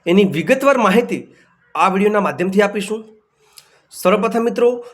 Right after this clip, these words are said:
ઘણા બધા વ્યક્તિઓને આધાર કાર્ડની અંદર અટક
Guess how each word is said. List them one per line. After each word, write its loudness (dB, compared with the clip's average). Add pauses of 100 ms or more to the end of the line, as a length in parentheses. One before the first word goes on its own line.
(160)
ઘણા -2
બધા 0 (420)
વ્યક્તિઓને 0 (500)
આધાર -6
કાર્ડની 0
અંદર -4 (400)
અટક -4